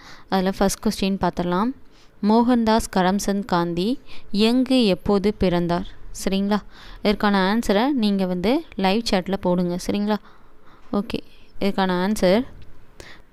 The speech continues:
காந்தியடிகள் வந்து ஆயிரத்தி எட்நூத்தி அறுபத்தி ஒன்பதாவது வருடம் போர்பந்தர்ல குஜராத் மாநிலத்துல அக்டோபர் இரண்டாம் நாள் வந்து பிறப்பாரு. இவரோட அப்பா பேர் வந்து கபா காந்தி, அம்மா பேர் வந்து புத்திலிபாய் அம்மையார்.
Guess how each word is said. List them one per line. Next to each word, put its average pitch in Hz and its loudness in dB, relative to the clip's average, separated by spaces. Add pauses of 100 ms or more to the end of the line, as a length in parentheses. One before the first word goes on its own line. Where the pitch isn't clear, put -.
(460)
காந்தியடிகள் 220 4
வந்து 190 2
ஆயிரத்தி 240 4
எட்நூத்தி 202 0
அறுபத்தி 208 2
ஒன்பதாவது 180 2
வருடம் 180 0 (480)
போர்பந்தர்ல 196 2 (340)
குஜராத் 247 2
மாநிலத்துல 180 0
அக்டோபர் 240 0
இரண்டாம் 208 2
நாள் 180 0
வந்து 185 0
பிறப்பாரு. 180 2 (420)
இவரோட 247 4
அப்பா 240 4
பேர் 196 2
வந்து 190 2
கபா 202 4
காந்தி, 202 0 (260)
அம்மா 233 4
பேர் 196 4
வந்து 185 2
புத்திலிபாய் 220 2
அம்மையார். 175 0